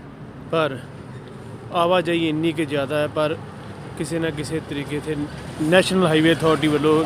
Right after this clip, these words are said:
ਲਾਈਟ ਦਾ ਬਿਲਕੁਲ ਵੀ ਬੰਦੋਬਸਤ ਨਹੀਂ ਕੀਤਾ ਗਿਆ। ਅਸੀਂ ਤੁਹਾਨੂੰ ਤਸਵੀਰਾਂ ਦਿਖਾ ਰਹੇ ਹਾਂ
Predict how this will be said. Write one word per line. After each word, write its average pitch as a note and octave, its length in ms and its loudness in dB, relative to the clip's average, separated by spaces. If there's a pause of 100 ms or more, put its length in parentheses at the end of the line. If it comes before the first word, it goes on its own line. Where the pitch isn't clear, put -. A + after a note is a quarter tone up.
ਲਾਈਟ C#3+ 280 4
ਦਾ D#3 120 2
ਬਿਲਕੁਲ F3 400 2
ਵੀ F#3 120 4
ਬੰਦੋਬਸਤ C#3 520 0
ਨਹੀਂ C#3+ 160 0
ਕੀਤਾ C3 340 -2
ਗਿਆ। C#3+ 260 2 (460)
ਅਸੀਂ D#3 180 0
ਤੁਹਾਨੂੰ D3+ 300 2
ਤਸਵੀਰਾਂ D3+ 420 0
ਦਿਖਾ D3+ 300 2
ਰਹੇ D3 240 4
ਹਾਂ D3+ 80 2